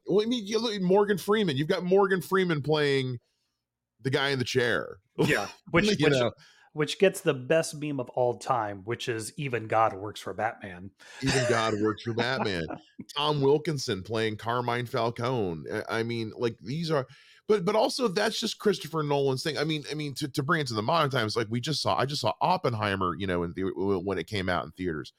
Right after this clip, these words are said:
Speaker 1: You've got Rami Malek with, like, four lines of dialogue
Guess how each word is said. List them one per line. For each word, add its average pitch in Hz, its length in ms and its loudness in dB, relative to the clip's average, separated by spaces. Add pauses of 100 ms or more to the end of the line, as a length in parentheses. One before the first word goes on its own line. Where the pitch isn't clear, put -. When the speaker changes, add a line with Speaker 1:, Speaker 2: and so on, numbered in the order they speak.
(1200)
Speaker 1:
You've 190 200 0
got 403 220 4
Rami 151 600 4
Malek 123 680 4 (1000)
with, 135 280 2
like, 127 240 2
four 165 540 6
lines 147 460 4
of 127 100 0
dialogue 131 800 4